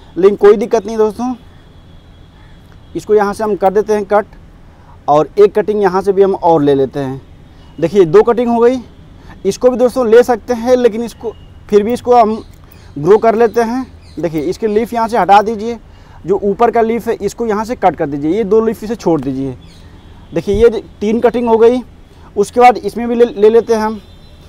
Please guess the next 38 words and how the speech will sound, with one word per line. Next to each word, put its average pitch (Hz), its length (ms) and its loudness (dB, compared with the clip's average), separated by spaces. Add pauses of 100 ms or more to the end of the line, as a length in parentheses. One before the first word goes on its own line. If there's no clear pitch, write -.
(180)
दोस्तों 254 220 2
आप 247 100 4
जानते 233 380 4
हैं 247 200 0
जो 202 100 0
cutting 233 320 -2
की 240 80 -6
size 226 280 4
वो 247 80 4
नॉर्मल 214 380 4
तरी-, 208 220 -4 (160)
normal 196 380 2
ही 196 160 2
लेनी 175 320 2
है, 151 100 0
बहुत 175 400 0
कोई 220 320 2 (360)
बड़ी 170 240 4
size 202 280 4
नहीं 196 160 2
लेनी 170 280 4
है। 127 220 -6 (1500)
देखिए 160 220 -4
इसको 170 280 0
भी 220 80 2
हम 208 140 2
ले 214 80 4
लेते 214 220 0
हैं, 202 220 -2 (1600)
और - 140 -8
जो 175 80 0
छोटा 175 360 0
वाला 214 180 4
इसको 190 260 -2
ऊपर 202 240 0
से 202 140 -8
कट 170 200 -2
करके 180 340 -4